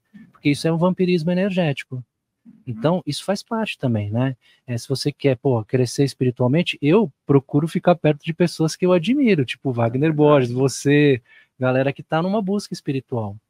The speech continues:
Speaker 1: porque isso vai fazendo eu ampliar minha consciência.
Speaker 2: E você vai atraindo mesmo, né? Porque a gente tá nessa trajetória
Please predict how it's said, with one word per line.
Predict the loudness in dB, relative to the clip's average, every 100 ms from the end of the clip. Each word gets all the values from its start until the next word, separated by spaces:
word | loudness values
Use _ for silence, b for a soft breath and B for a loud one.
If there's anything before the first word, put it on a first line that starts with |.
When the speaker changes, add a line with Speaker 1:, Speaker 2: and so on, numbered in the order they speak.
| _ _ _
Speaker 1:
porque | -10 -4
isso | -4 -2 -4
vai | -2
fazendo | 0 -2 0 0 0
eu | 0
ampliar | 0 -2 -2 -2
minha | -2
consciência. | -4 -6 -4 -6 -4 -6 -8 -14 -10
Speaker 2:
E | -12
você | -8 -8 -6 -6
vai | 0 0
atraindo | 0 -2 -4 -2 -4
mesmo, | -2 -2 -2 -4 -4
né? | -2 -2 -4 -8
Porque | -16 -8
a |
gente | -6 -6
tá | -8 -8
nessa | -8 -8
trajetória | -4 -4 -4 2 2 2